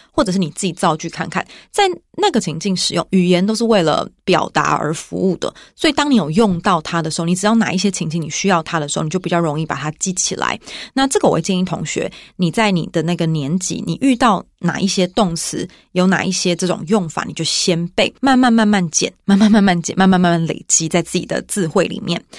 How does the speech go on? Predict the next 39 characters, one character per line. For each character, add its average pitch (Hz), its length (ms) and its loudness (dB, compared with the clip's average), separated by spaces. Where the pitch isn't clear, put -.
好， - 180 0
第 285 200 0
一 302 40 0
种 190 200 0
吼， 151 140 -2
就 170 100 -4
是 185 160 2
名 170 360 4
词 - 240 -4
做 - 200 0
受 - 240 0
词 - 200 -8
补 - 240 -6
语。 - 80 -14
比 185 120 0
如 185 160 4
说 269 240 0
呢， 254 160 2
很 175 180 2
多 208 200 4
学 - 180 -4
生 180 220 0
认 185 220 0
为 - 280 -8
强 170 360 -2
森 311 260 -2
老 - 160 0
师 165 260 -4
是 190 160 -2
最 214 320 0
好 - 200 -2
的 - 120 -6
老 - 180 -2
师。 190 380 2
Many 202 280 4
students 233 760 0
consider 180 760 0
Miss 170 300 0
Johnson 220 800 2